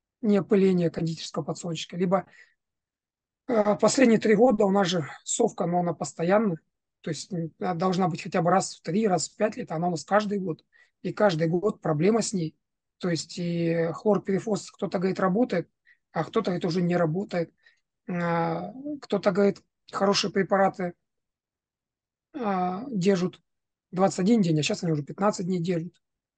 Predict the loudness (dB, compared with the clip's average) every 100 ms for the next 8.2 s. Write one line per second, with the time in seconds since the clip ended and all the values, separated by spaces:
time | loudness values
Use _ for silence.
0 | _ _ _ -4 0 0 0 -2 0 2
1 | 2 0 -2 -4 -4 -6 -6 -6 -6 -4
2 | -4 -8 -2 0 2 0 -2 -8 0 4
3 | 4 2 -2 -2 -6 _ _ -2 0 2
4 | 0 -2 -2 -4 -4 -6 -10 -10 -8 -10
5 | -12 _ _ _ _ -10 -4 -4 0 -2
6 | 0 0 2 2 2 0 -4 _ _ -2
7 | 4 4 4 2 2 2 2 -2 -4 -8
8 | -6 -8